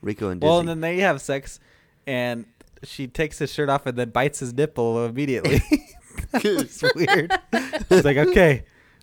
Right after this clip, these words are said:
Speaker 2: before we even start making out, I'm just gonna bite your nipple." <laughs>
Speaker 1: She's into it. She knows what she wants.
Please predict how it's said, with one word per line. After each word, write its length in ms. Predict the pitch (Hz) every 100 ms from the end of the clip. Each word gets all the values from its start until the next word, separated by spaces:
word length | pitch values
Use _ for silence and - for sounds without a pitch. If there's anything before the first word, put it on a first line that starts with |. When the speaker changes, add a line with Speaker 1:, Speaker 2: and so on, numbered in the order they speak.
| _ 127
Speaker 2:
before 280 | - 165
we 80 | 156
even 140 | 151 143
start 200 | 160 139
making 260 | 147 147 139
out, 160 | 135 117
I'm 80 | 123
just 120 | 135
gonna 180 | 123 117
bite 260 | 117 123
your 160 | 101 117
nipple." 360 | 117 127 123 98 - 214
<laughs> 200 | 170 - _ _ _ - -
Speaker 1:
She's 240 | 123 117
into 180 | 143 123
it. 240 | 92 -
She 100 | 107
knows 160 | 135 135
what 100 | 139
she 100 | -
wants. 420 | 104 113 - -